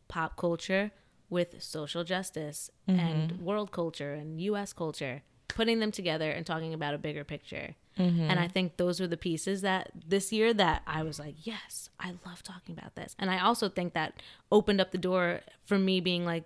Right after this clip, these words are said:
Speaker 1: "This is the type of writing I need to keep doing."
Speaker 2: Mm-hmm.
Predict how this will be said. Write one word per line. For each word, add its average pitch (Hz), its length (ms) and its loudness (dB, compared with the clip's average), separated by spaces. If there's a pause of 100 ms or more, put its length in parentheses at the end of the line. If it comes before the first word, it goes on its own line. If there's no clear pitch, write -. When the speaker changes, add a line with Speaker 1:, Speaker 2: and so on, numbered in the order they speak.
(100)
Speaker 1:
"This 190 200 2
is 175 160 -4 (240)
the 196 80 2
type 170 260 -4
of 160 140 -4
writing 156 260 -2
I 160 140 -6
need 170 200 -6
to - 80 -10
keep 165 260 -10
doing." - 540 -8
Speaker 2:
Mm-hmm. 175 420 6